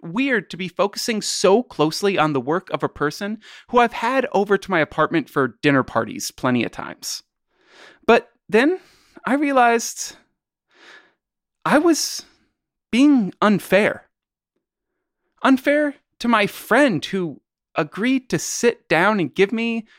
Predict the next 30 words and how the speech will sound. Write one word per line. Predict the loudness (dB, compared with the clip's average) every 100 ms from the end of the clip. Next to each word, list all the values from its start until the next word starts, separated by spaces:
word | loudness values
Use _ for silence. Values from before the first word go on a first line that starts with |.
| _
their | -2 -2
time | -2 -4 -2 -2 -6
for | -2 -2
an | -2
interview, | 0 0 -2 -4 -6
for | -6 -8
one, | 0 2 4 0
but | -2 -4 -4 _ _ _ _
mostly, | 2 2 2 -4 -4 -4 -12 _ _ _ _ _
I | 0
was | 2 2
being | 0 0
unfair | 0 -2 -2 -2
to | -4 -8
y'all | 0 2 2 0 -10 _ _ _ _ _
for | -2 0
not | 2 2 2 0 -10
telling | -4 -2 0
you | 0 -2 -4 _ _
a | -8
story | -6 -4 -2 -2
that | -4 -4
starts | -4 -4 0 0 0 2
off | 2 2
fascinating | -2 -2 -4 -6 -4 -4
and | -2
then | -2 -2
ends | -2 0 2
up | 0 0 -8 _ _
just | -10 -8 -8